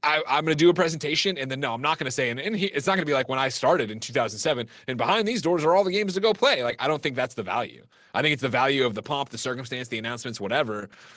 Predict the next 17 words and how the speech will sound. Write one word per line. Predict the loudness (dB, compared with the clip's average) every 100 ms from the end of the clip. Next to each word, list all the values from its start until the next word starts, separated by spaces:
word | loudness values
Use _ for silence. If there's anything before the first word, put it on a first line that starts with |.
| _
Then | -2 0 0 -4 -8
you | -4 -2
have | 2 2
a | 2 -2 -4 -8 _ -20 _
hands-off | -4 -2 2 4 4 4 -4 -6
embargoed | -4 2 4 4 2
Assassin's, | 2 0 0 -4 -10 -6
or | -4
hands-on | -4 -4 -4 -4 -8 -8
embargoed | -6 -2 -2 0 -2 -6 -6
Assassin's | -2 -2 -2 -6
Creed | -4 -4 -6 -6
Jade | -4 -2 -2 -4 -10 -16 -20 -8
preview | 2 2 4 0 -2
thing | -2 -2
that | -2 -4
lifts | -4 -4 -8